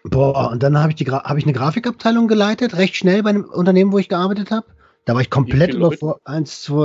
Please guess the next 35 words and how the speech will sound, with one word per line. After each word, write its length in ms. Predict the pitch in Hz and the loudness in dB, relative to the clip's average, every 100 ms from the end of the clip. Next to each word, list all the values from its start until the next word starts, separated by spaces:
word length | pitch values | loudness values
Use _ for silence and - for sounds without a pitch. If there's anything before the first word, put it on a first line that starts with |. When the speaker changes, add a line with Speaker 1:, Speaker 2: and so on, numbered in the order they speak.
| 107 | 0
Speaker 1:
war 60 | 104 | 2
eine 100 | 160 | 2
kleine 240 | - 165 | 2 0
Abteilung, 320 | 135 139 131 | 0 -2 -2
drei 220 | 123 131 160 | -2 0 2
Leute 480 | 139 143 170 175 | 2 2 0 0
plus, 240 | 160 165 151 151 151 | 0 0 0 -2 -2
plus 220 | 156 147 | -2 -2
mir 260 | 143 139 107 | -2 -2 -4
halt, 200 | 104 120 | -8 -8
ne? 160 | 151 156 _ _ _ - - _ | -8 -8 _ _ _ -20 -20 _
Ähm, 400 | - 143 143 143 - | -2 0 2 0 -2
aber 160 | 143 143 | -2 0
das 100 | 139 | 0
erste 260 | 139 156 | -2 0
Mal 140 | 175 156 | 2 2
Personalverantwortung 1600 | - 151 139 135 170 185 160 175 160 170 175 175 180 180 180 180 | 2 0 0 -2 0 0 0 -2 0 4 4 4 2 2 2 0
und 560 | 135 135 139 139 - _ | -2 -2 -2 -4 -10 _
das 200 | 147 139 | -6 -4
erste 360 | 131 139 151 165 | -2 -4 -2 0
Mal 360 | 143 139 135 117 - | 2 2 0 -4 -12
Deadlines 1120 | 143 113 156 175 175 175 175 170 175 170 160 | -10 0 0 2 2 4 2 2 2 2 0
und 200 | - 143 | -2 -2
es 160 | 147 156 | 0 -2
ist 160 | 135 | -2
scheißegal, 640 | - 151 175 175 151 151 170 | -2 0 2 2 2 2 0
ob 160 | - | -2
du 80 | - | -4
Feierabend 460 | 131 139 165 165 160 | 0 2 2 2 0
hast, 180 | 165 147 | 0 -2
das 60 | |
Scheißprojekt 480 | - 143 - 147 147 | -4 -4 0 -2 0
muss 140 | 139 123 | -4 -2
fertig 340 | 147 165 160 | -2 -2 -2
werden. 260 | 160 165 | -2 -2